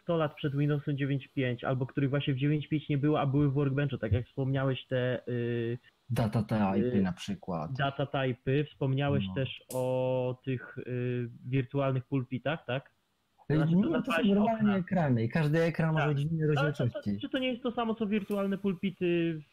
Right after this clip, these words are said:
Speaker 1: w, w Linuxach i tak dalej? To nie jest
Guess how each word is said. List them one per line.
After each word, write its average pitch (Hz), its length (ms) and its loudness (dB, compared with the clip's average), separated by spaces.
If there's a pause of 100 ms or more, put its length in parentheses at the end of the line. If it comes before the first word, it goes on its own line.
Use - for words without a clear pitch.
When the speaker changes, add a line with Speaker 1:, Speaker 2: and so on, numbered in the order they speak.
(140)
Speaker 1:
w, 156 280 2 (280)
w 151 40 -6
Linuxach 160 720 0 (260)
i 147 100 -2
tak 151 160 -2
dalej? 202 300 0
To 190 100 -6
nie 175 120 -4
jest 170 140 -6